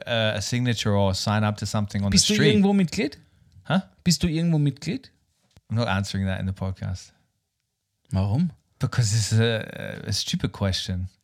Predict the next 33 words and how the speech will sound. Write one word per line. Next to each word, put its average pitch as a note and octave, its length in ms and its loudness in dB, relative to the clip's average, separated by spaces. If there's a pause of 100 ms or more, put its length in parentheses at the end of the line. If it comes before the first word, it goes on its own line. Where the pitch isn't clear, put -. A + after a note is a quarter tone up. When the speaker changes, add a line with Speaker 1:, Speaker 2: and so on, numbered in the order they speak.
(240)
Speaker 1:
No, A#2 180 2
I'm A2+ 160 2
not. C3+ 360 2 (880)
Are B2 100 4
you? E3 300 8 (680)
Speaker 2:
Nein. A#2 440 0 (180)
Speaker 1:
Yeah, C#3 280 2
that, C#3 320 0
that's C#3+ 220 -2
great D3 260 4
conversation. D3+ 680 2 (560)
<laughs> - 540 -20
Speaker 2:
Hätte A#2+ 160 2
ja D#3 60 6
sein C#3+ 260 4
Speaker 1:
I'm D#3 100 8
not G3+ 100 8
Speaker 2:
können, C#3+ 60 4
Speaker 1:
gonna C4+ 120 6
Speaker 2:
dass - 140 4
du D3 80 4
Speaker 1:
sign C#3+ 140 6
Speaker 2:
bist. C#3 140 6
Speaker 1:
up - 60 -12
to, C3+ 100 2
like, A#2+ 200 4
some B2 160 0
subscription, G#2+ 1080 2 (320)
like, G#2+ 260 0
for - 200 -8
Greenpeace A2 600 2
or G#2 60 -2
something. G2 520 -2